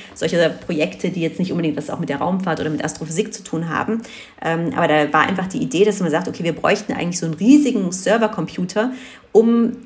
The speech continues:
eben die ganzen Daten, die die damals vom Teleskop hatten, auszuwerten.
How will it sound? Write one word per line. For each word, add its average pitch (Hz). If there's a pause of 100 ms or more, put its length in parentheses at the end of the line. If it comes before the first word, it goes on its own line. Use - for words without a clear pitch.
eben 196
die -
ganzen 220
Daten, 185
die 175
die 156
damals 175
vom 170
Teleskop 175
hatten, 185
auszuwerten. 226